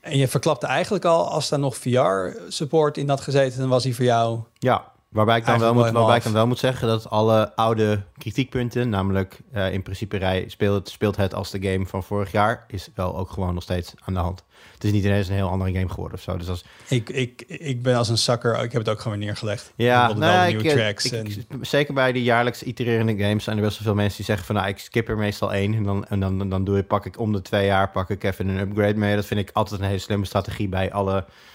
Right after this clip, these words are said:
Speaker 2: eh, jaarlijks verschijnende sportgames. Tenzij je echt heel veel online speelt. Ja, dat zal natuurlijk een groot gedeelte zal ook wel weer overstappen.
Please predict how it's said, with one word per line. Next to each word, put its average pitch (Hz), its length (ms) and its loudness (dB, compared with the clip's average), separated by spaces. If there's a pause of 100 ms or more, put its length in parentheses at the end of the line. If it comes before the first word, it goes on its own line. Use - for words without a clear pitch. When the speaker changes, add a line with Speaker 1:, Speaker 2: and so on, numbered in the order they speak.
(100)
Speaker 2:
eh, 95 120 -2
jaarlijks 95 380 0
verschijnende 98 400 -2
sportgames. 98 540 -4
Tenzij 110 320 2
je 110 60 2
echt 107 120 -4
heel 110 140 2
veel 107 120 -2
online 98 320 0
speelt. 95 260 -2
Ja, 95 160 0
dat 87 100 -6
zal 98 100 -4
natuurlijk 92 320 -6
een - 60 -8
groot 104 160 0
gedeelte 101 340 -2
zal 92 160 0
ook 92 140 -4
wel 92 140 0
weer 92 120 -4
overstappen. 95 520 -4